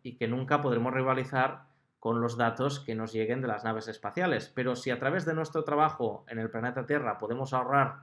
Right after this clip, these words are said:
tiempo de trabajo de una nave espacial o del telescopio espacial Hubble, pues bienvenido sea.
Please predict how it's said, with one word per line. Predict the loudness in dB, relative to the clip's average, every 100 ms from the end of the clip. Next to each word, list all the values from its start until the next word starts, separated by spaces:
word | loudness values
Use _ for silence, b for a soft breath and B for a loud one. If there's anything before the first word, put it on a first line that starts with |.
| _ -4
tiempo | -2 2 4
de | 6
trabajo | 4 2 2 2
de |
una | 2 2
nave | 0 0
espacial | -2 -2 2 4 2 -4
o | -8
del | -6 -8
telescopio | -12 -6 -2 -2
espacial | -2 0 0
Hubble, | 4 4 4 -2 B B B -8
pues | -2
bienvenido | 2 2 2 0 0
sea. | 2 0 0